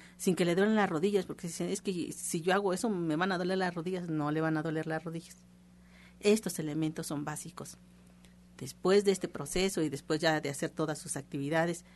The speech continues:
viene obviamente una infusión. Una infusión que usted deberá de trabajar para que este inicio de día sea perfecto. Y para eso esa infusión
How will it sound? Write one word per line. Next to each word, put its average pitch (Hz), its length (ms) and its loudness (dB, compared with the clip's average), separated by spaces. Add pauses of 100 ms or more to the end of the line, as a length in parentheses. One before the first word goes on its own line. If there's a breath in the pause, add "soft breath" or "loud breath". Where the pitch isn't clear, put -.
(260 loud breath)
viene 175 320 4
obviamente 165 640 -2 (140)
una 165 280 2
infusión. 143 500 -4 (320)
Una 175 180 2
infusión 165 520 -2
que 160 100 -8
usted 156 180 -4
deberá 151 400 -2
de 160 120 -2
trabajar 156 560 -6 (320 loud breath)
para 175 300 2
que 196 280 0 (220 loud breath)
este 165 560 -2 (360)
inicio 175 760 4 (240)
de 156 220 -4
día 208 360 -2 (140)
sea 180 500 -2 (220)
perfecto. 131 540 -6 (640 loud breath)
Y 180 120 0
para 151 280 2
eso 208 380 2
esa 165 240 -4
infusión 180 500 -4